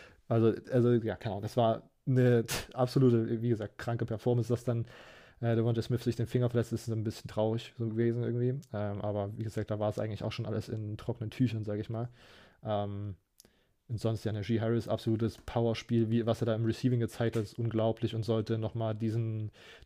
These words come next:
diese Running Back eins Position irgendwie wahrscheinlich verdeutlicht haben.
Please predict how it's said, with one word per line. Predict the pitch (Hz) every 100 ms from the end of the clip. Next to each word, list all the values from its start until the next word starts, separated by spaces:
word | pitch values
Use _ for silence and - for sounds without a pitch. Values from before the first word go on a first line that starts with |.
| -
diese | 117 113 107
Running | 110 - 113 110 117 117
Back | 110 -
eins | 110 113 117 -
Position | - 123 110 - 117 113
irgendwie | 110 110 107 107
wahrscheinlich | 104 95 107 -
verdeutlicht | 110 120 123 -
haben. | 123 117